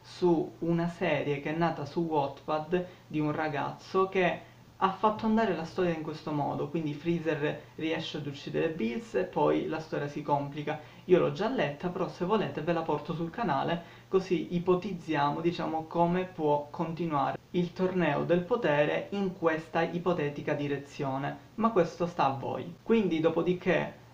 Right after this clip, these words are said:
Gohan, eh, continua a non trasformarsi e anche Freezer glielo dice: "Tu non stai usando tutta la tua forza, perché ti stai facendo sconfiggere?" E comunque si fa sconfiggere, arrivato proprio in punto di morte, gli sta per lanciare di nuovo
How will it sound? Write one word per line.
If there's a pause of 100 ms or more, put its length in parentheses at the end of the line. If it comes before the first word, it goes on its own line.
(560)
Gohan,
eh,
continua
a
non
trasformarsi
e
anche
Freezer
glielo
dice:
"Tu
non
stai
usando
tutta
la
tua
forza,
perché
ti
stai
facendo
sconfiggere?" (340)
E
comunque
si
fa
sconfiggere, (160)
arrivato
proprio
in
punto
di
morte,
gli
sta
per
lanciare
di
nuovo